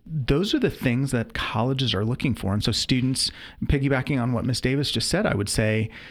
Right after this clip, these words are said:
if you're not doing those things in cl-, the classroom,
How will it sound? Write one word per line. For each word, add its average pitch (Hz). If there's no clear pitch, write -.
if -
you're 127
not 170
doing 143
those 123
things 131
in 113
cl-, 117
the -
classroom, 151